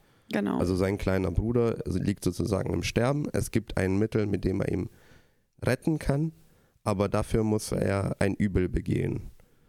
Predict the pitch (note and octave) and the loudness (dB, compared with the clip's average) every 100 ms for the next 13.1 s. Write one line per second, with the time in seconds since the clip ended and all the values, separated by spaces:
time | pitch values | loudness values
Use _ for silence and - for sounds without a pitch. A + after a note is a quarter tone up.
0 | _ _ _ _ _ _ F#2+ F2+ F2+ - | _ _ _ _ _ _ -2 -2 -2 -4
1 | - - F2+ F#2+ - F2+ F#2 - - F#2+ | -2 0 0 -2 -2 0 0 -2 -2 0
2 | F#2+ G#2 F#2+ F2 - B2+ - - - - | 0 0 0 0 -2 0 0 0 -4 -4
3 | G2 F#2+ - - - F2+ F2+ - - - | -2 -2 -4 -8 -4 -2 -2 -2 -6 -8
4 | - _ _ _ _ _ _ _ _ - | -12 _ _ _ _ _ _ _ _ -4
5 | - - F#2 F#2+ G2 F#2 F#2 - F2+ F2 | -2 0 2 0 0 -2 -2 -2 -2 0
6 | F2 F2+ F2 F2+ E2+ - F2+ F2+ F2 F2 | 0 0 0 0 -2 -2 -2 0 0 -2
7 | F2 - - _ _ _ _ _ - F2+ | -4 -12 -20 _ _ _ _ _ -6 -4
8 | F#2 - - - - E2+ E2+ - F2+ F2+ | -2 -4 -6 -6 -2 0 -2 -2 0 0
9 | F#2 F2+ F#2+ - - - F#2 F#2+ - - | 0 0 -2 -8 -16 -2 0 0 -2 -2
10 | E2+ - - - - A2 - - G#3+ G3+ | -2 -2 -2 -2 -4 -10 -16 -8 -2 0
11 | F3+ - - - - - G2 G2 F#2+ A#2 | 0 0 -4 -10 -16 -4 0 2 2 2
12 | A#2+ G#2+ - - C#3+ C3+ C#3 C#3+ D#3+ F3+ | 2 2 0 2 4 4 2 2 2 0
13 | - | -4